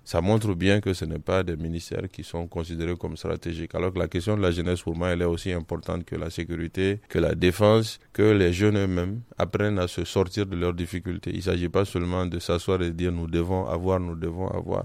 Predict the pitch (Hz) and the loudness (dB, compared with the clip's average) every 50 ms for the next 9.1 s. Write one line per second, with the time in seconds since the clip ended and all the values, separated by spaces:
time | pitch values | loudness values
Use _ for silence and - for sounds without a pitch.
0 | - _ - - - 107 110 110 92 90 87 - 85 - - 104 95 90 87 - | -6 _ -6 0 2 2 2 4 2 0 0 0 -4 -2 0 2 2 2 2 0
1 | - 90 87 87 90 90 - - 92 90 - - 92 85 - _ _ _ - - | 0 0 0 2 0 0 2 2 2 4 4 2 2 0 -2 _ _ _ -10 -2
2 | - 123 131 135 127 127 120 107 - 110 110 123 - _ _ - 92 92 92 92 | 4 4 4 6 6 2 2 4 4 4 4 4 0 _ _ 0 2 2 2 4
3 | 98 123 131 120 110 - - 101 101 101 110 113 - - - - 90 85 87 87 | 6 6 6 6 4 0 0 2 4 4 2 0 -4 -10 -6 -4 -2 0 0 0
4 | - - - 104 101 101 107 117 - - - 90 90 87 87 - 104 101 98 - | 0 0 0 0 2 0 -2 -6 -10 -8 -2 0 0 0 0 -2 -4 -4 -2 -2
5 | 92 85 85 85 87 87 85 82 80 82 85 87 85 - - - - - - 90 | -2 0 2 2 2 2 2 0 -2 -4 -4 -8 -12 -12 -14 -20 -14 -4 0 2
6 | 92 95 98 95 92 107 117 113 107 - 117 113 107 98 95 95 104 107 110 143 | 2 4 2 2 4 6 4 4 4 0 -2 0 2 2 2 0 0 -2 -4 -4
7 | - - - - - - - - - 85 82 92 90 87 87 98 110 113 120 - | -10 -16 -20 -20 -20 -18 -8 -2 -2 -2 2 4 4 4 4 4 2 0 0 0
8 | 98 87 87 98 101 - 98 90 - - 92 95 - 82 80 - 85 87 87 85 | -2 0 2 2 2 0 -2 -6 -4 -6 -8 -6 -6 -6 -6 -4 -4 -4 -4 -4
9 | 82 87 | -4 -6